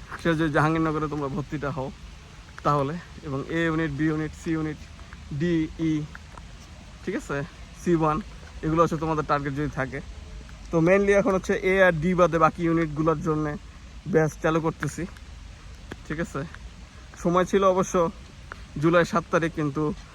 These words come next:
আরও কয়েকদিন এক্সপ্যান্ড করে এখন হচ্ছে জুলাইয়ের দশ তারিখ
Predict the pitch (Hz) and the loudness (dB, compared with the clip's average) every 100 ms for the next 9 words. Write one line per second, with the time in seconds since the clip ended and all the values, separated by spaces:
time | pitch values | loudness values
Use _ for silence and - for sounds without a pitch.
0 | - 127 147 156 170 156 160 160 - - | -4 4 6 6 4 4 2 2 0 0
1 | 170 156 160 151 160 151 156 139 147 151 | 0 2 2 2 2 0 -2 -2 0 0
2 | 147 - - - - 143 156 - 170 | -2 -8 -16 -18 -4 0 0 2 0